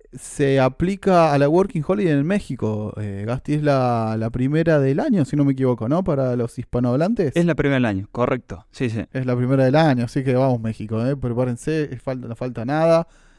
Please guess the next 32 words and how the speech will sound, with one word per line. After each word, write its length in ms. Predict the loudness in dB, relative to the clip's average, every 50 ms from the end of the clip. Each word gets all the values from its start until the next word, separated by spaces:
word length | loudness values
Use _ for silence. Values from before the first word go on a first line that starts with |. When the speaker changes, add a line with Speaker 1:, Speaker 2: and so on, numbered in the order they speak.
| _ _ _ _ -8
Speaker 1:
Ya 200 | -4 -2 -2 -2
saben 400 | 2 4 6 6 6 6 4 2
que 140 | -2 -8
si 520 | -8 -8 -10 -10 -8 -6 -6 -6 -6 -6 -6
necesitan, 960 | -6 -6 -8 -8 -10 -12 -10 -8 -6 -4 0 2 2 2 2 2 0 -2 -4 -6
em, 380 | -8 -10 -10 -10 -10 -12 -14 -16 -20 _ -20 _ _ _ _ _ _ _ _ _
informarse 720 | -4 -2 0 2 2 2 4 4 4 2 2 0 0 0 0
y 40 |
prepararse 480 | 2 0 0 0 0 0 0 0 -2 -4
para 400 | -4 -4 -4 -2 -2 -4 -4 -6 -10 _ _ _ _ _ _ _ _ _ _ _ _ _ _ _ -6
esa 360 | -4 -4 -2 0 2 2 2
aplicación 720 | 2 0 -2 -4 -4 -4 -4 0 2 2 2 2 0 -4 -8 _
tan 180 | -2 -2 -2 0
importante, 600 | -2 -2 -2 0 0 0 0 0 0 0 0 2
lo 120 | 2 0
puede, 500 | 0 2 2 4 4 4 4 2 2 0
pueden 240 | 0 0 2 2 2
escuchar 380 | 0 -2 0 0 0 0 0 -2 -4
nuestro 380 | -4 -4 -4 -6 -4 -2 0
episodio 880 | 0 0 -2 -6 -4 -2 -2 0 0 2 2 4 4 4 2 0 -2 _ -6
Cómo 240 | -2 -2 0 0 0
obtener 240 | -2 -2 -2 0 2
una 100 | 2 2
visa 240 | 2 0 0 0 0
Working 360 | 2 2 2 0 0 -2 0 4
Holiday, 340 | 4 6 6 6 4 2 0
que 100 | -2 -6
es 80 | -6
el 100 | -6 -6
epi-, 160 | -6 -6 -6 -6 -6 -4 -4
episodio 440 | -4 -6 -4 -2 2 2 4 4 2
catorce. 600 | 0 2 4 4 4 4 4 0 -2 -4 -4